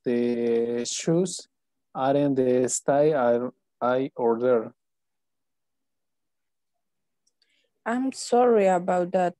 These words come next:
Speaker 2: Let me see if we can fix the situation. Do you have the receipt?
Speaker 1: Yes, I do. This is the purchase order.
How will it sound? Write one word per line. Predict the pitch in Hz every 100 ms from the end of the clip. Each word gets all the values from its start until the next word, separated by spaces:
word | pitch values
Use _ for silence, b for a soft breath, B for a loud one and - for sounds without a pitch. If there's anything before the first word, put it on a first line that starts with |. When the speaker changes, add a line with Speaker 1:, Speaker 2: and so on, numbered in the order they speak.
| -
Speaker 2:
Let | 202 220 233
me | 254 247
see | 240 - 233 - 220
if | 220 -
we | 220 214
can | - 208 202 - - _ _ _ -
fix | 277 - -
the | 196 202
situation. | 202 196 185 190 190 190 185 - - 180 b b b b -
Do | 220
you | 269 269 247
have | 214 196 190
the | 190
receipt? | 190 190 - 262 - _ _ _ _ _ _ _ _ _ _ _ _ _ B B B B _ _ -
Speaker 1:
Yes, | 143 160 170
I | 165
do. | 151 180 139 120
This | - 139 151
is | 190
the | 165 151
purchase | 143 139 139 135 -
order. | 160 139 113 107